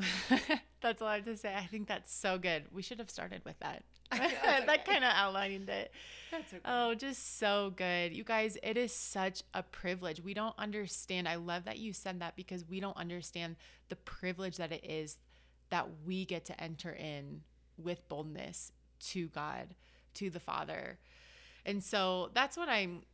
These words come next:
Speaker 1: kinda my heart behind this, and maybe I've mentioned before, is just to refrain our, our mindset that it's, this is not, I mean, listening to that, it is not something that we check off the box. It is a honor. It is a privilege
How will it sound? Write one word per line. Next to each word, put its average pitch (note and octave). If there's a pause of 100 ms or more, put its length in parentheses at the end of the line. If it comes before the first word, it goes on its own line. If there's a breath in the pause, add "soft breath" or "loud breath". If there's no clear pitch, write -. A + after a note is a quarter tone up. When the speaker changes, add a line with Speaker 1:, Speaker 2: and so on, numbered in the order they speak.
(360)
Speaker 1:
kinda G#3
my F3
heart D#3
behind E3
this, D#3+
and E3
maybe E3
I've D#3+
mentioned D#3+
before, D#3+
is -
just -
to C#4+
refrain F3+
our, D3+ (840)
our F3+
mindset D#3+
that D3
it's, - (160)
this B3
is C4+
not, G3 (280)
I G3
mean, F#3+
listening G#3
to E3+
that, E3
it G#3+
is A#3+
not F#3
something F#3
that F3
we D3+
check G#3+
off F3+
the D#3
box. D3+
It G#3
is F#3+
a D#3+ (220)
honor. F3
It F3+
is F3+
a F3
privilege D3+